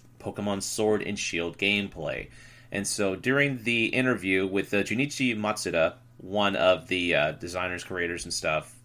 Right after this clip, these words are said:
for this game, and, uh, one of the lead guys over at Game Freak, he pretty much, like, said, he pretty much stated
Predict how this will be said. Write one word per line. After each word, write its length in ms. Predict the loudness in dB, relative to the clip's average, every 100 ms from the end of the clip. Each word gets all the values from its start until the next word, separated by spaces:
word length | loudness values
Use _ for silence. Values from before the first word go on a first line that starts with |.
| -20 -2
for 200 | 2 2
this 140 | 0
game, 400 | 0 0 0 -6 -14 -20 -20 -20 -20 -20 -20 -20 -4
and, 340 | 2 2 2 2
uh, 140 | 2
one 140 | 2
of 80 | 0
the 40 | 0
lead 120 | 2
guys 260 | 4 4 0
over 180 | -4 -4
at 80 |
Game 220 | 0 0 -2
Freak, 440 | -4 -4 -4 -10 -20 -20 _ -20 -20 -20 -20 -20 -20 -20 -20 _ -20 -20
he 500 | -2 2 4 4 2 -12 -20 -20 -2
pretty 160 | 2 4
much, 340 | 6 6 6
like, 220 | 4 4
said, 380 | 6 6 6 0 -18 -10
he 120 | -4 -2
pretty 220 | 0 0
much 140 | 2
stated 720 | 0 4 6 6 6 2 0